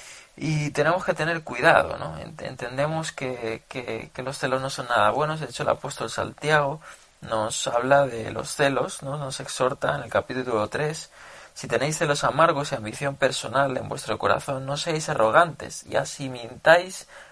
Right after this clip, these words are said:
contra la verdad. Esta sabiduría no es la que viene de lo alto, sino la que es terrenal, natural y diabólica, porque donde hay celos y ambición personal, allí hay confusión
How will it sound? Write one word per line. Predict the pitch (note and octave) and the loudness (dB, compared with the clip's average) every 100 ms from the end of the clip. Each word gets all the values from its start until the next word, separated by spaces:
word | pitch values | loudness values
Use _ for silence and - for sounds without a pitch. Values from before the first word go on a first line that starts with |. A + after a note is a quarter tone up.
| _ | _
contra | A2+ - A2+ | -4 0 6
la | F#2 | 6
verdad. | D#2+ F#2 F2 - - _ _ _ _ _ _ - | 6 2 2 0 -8 _ _ _ _ _ _ -10
Esta | D3 D3+ D3+ | 0 4 4
sabiduría | C#3+ A#2 A#2 C3+ D#3 | 4 2 0 -2 -2
no | C#3 | -2
es | C#3 | -2
la | C3 A#2 | -4 -2
que | A2 | -2
viene | B2 A#2 | 0 0
de | G#2 | 4
lo | A2 | 4
alto, | C3+ C3 | 4 -2
sino | B2+ - - | -10 -8 -6
la | - - | -2 -2
que | - | -2
es | C#3 | -8
terrenal, | - A#2 A2 A2+ C#3 C#3 C3 | -6 -8 -8 -6 -4 -4 -6
natural | G#2+ - A2 A2+ C#3+ - - - - _ _ - | -6 0 4 4 0 -10 -20 -20 -20 _ _ -8
y | C3+ B2 | -4 2
diabólica, | A#2 G#2+ C#3+ A2+ G#2+ F#2+ | 6 8 6 0 -2 -4
porque | - - - | -4 -6 -4
donde | G#2+ A2+ B2+ | -4 2 0
hay | D3 | 2
celos | D3 C3+ C3+ D3 - | 0 0 0 -4 -2
y | |
ambición | A2 G#2 G#2+ A#2 A#2 | -2 -2 -8 -8 -6
personal, | A2+ A#2+ G2 G2 G2 | -4 -4 -2 0 2
allí | F2 F2+ | 0 -2
hay | G#2+ | -6
confusión | - G2 E2+ - F2 - G#2 G2+ | -6 -6 -6 -12 -10 -4 -2 -4